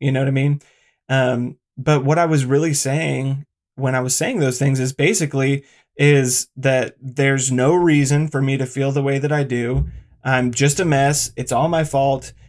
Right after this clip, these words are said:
And everything that I've done, I've chose to do. I'm just a bad person, basically.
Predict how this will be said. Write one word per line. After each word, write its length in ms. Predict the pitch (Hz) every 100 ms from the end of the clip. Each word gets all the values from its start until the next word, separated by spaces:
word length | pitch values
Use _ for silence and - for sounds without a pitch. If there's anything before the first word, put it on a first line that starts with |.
| -
And 120 | 127 127
everything 400 | 156 151 160 156
that 100 | 156
I've 180 | 151
done, 300 | 135 127 131 -
I've 160 | 127
chose 340 | 117 143 131 131
to 80 | 123
do. 480 | 127 123 123 123 _ _ _ 123
I'm 380 | 123 127 120 -
just 260 | 143 139 131
a 60 |
bad 500 | 123 123 127 123 123
person, 500 | - 127 120 101 104
basically. 680 | 107 113 - - - -